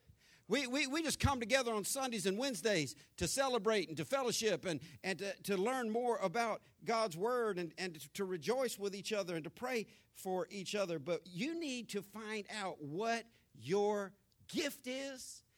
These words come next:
and you need to serve God in that gift. Life gets better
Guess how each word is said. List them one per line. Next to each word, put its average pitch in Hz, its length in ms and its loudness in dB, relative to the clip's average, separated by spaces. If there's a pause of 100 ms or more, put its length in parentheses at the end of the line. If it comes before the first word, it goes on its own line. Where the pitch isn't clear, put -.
(220)
and 160 160 -2
you 220 80 0
need 208 160 -4
to 156 60 -8
serve 190 320 -4
God 156 380 0 (440)
in 160 420 2 (560)
that 139 320 0
gift. 147 440 -2
Life 220 440 0
gets 214 280 -2
better 165 420 4